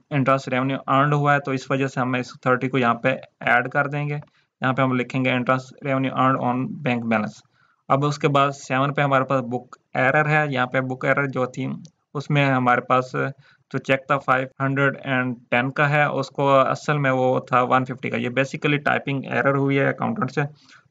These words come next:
तो इसका हम लोग जो difference है उसको हम लोग ऐड कर देंगे। वो difference हमारे पास आता है थ्री सिक्सटी, थ्री सिक्सटी को यहाँ पे ऐड कर देंगे, यहाँ पे हम लोग mention कर देंगे ये correction of the book error। उसके बाद हमने अब पहले हमने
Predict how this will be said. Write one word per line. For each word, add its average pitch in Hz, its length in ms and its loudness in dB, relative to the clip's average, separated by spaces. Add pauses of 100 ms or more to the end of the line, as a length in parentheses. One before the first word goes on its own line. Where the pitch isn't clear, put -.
तो 139 120 2
इसका 147 240 0
हम 143 120 0
लोग 139 120 0
जो 127 140 0
difference 131 500 -2
है 113 120 0
उसको 135 340 -2
हम 127 140 2
लोग 127 220 -2
ऐड 120 220 2
कर 113 180 -4
देंगे। 120 160 -8
वो 127 180 2
difference 135 340 -2
हमारे 131 220 2
पास 131 180 -2
आता 120 200 -2
है 123 60 0
थ्री 127 200 -6
सिक्सटी, 120 360 -10 (600)
थ्री 143 120 2
सिक्सटी 147 340 -2
को 143 140 2
यहाँ 131 140 4
पे 131 120 -2
ऐड 123 320 2
कर 139 100 0
देंगे, 139 200 -2
यहाँ 127 200 0
पे 131 100 -4
हम 123 120 -2
लोग 123 220 -4
mention 131 340 -2
कर 117 160 0
देंगे 117 260 -4
ये 120 200 -4
correction 123 420 -2
of 117 100 -8
the 127 120 0
book 120 280 -2
error। 107 200 0 (200)
उसके 143 260 2
बाद 139 240 4
हमने 135 300 -2
अब 120 220 -2 (500)
पहले 139 200 2
हमने 143 220 0